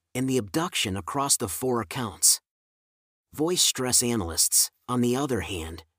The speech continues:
used specialized software to detect microtremors in the vocal frequencies.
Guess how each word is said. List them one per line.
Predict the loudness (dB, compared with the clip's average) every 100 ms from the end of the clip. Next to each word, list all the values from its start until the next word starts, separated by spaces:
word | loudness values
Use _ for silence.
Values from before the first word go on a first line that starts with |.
| -6
used | -2 2 4
specialized | 4 2 0 -2 0 0 0 4
software | 4 4 -2 -6 -6 -6
to | -6 -6
detect | -4 -4 -6 -6 -2
microtremors | -2 0 -2 -2 -2 0 0 2 0
in | 0
the | -2
vocal | 0 0 -2
frequencies. | -4 -2 -2 -2 0 0 4 2